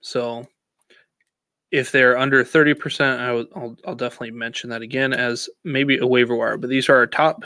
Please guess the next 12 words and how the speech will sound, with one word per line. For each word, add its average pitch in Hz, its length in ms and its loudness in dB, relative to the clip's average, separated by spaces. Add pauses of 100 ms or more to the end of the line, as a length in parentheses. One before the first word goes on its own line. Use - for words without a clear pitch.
(100)
twenty 175 420 6
tight 175 320 2
ends 123 480 0 (840)
that 127 520 2 (800)
match. 139 800 -2 (600)
Well, 123 300 -6
I 139 40 -6
guess 127 240 -6
it 120 80 -6
won't 135 260 -6
be 127 120 -6
t-, - 140 -18